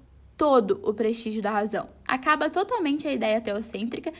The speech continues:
e volta sem intervenção religiosa alguma a ideia de que razão é o princípio de tudo.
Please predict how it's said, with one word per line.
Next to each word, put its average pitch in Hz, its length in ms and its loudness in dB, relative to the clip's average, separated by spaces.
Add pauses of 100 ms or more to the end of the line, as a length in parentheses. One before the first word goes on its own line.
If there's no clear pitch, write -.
(240)
e 262 80 -2
volta 302 320 -2
sem 330 180 -2
intervenção 320 480 -2
religiosa 269 600 0
alguma 302 920 0 (100)
a 247 140 0
ideia 254 320 0
de 240 100 -8
que - 80 -10
razão 254 680 -2
é 302 80 -6
o 294 40 -6
princípio 339 380 -4
de - 140 -10
tudo. - 440 2